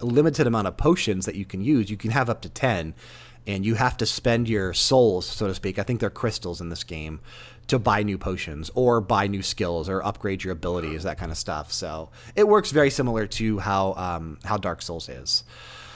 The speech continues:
Uh, the next game, I got a code for Blue Reflection, a game that I know you and I have been talking a lot about. We've watched a lot of videos on it on Game Oracles.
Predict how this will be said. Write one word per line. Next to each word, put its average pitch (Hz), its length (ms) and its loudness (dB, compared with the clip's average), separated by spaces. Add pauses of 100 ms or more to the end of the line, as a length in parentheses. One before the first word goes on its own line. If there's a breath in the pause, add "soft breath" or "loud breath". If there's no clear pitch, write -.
(320 loud breath)
Uh, 104 480 2
the 117 140 0
next 135 380 0
game, 98 280 4
I 104 120 0
got 123 340 2
a 123 80 0
code 120 360 2
for 104 340 0
Blue 98 240 -6
Reflection, 90 640 -6
a 87 80 -6
game 104 260 0
that 104 100 -2
I 101 100 0
know 101 100 0
you 107 160 2
and 131 100 2
I 120 40 2
have 120 60 2
been 120 80 0
talking 104 300 0
a 98 60 -2
lot 95 120 2
about. 95 220 0
We've 98 160 -2
watched 104 300 2
a 107 40 0
lot 98 220 2
of 98 100 -2
videos 98 360 -2
on 90 100 -4
it 90 160 -6
on 87 140 -4
Game 85 240 -4
Oracles. 80 520 -6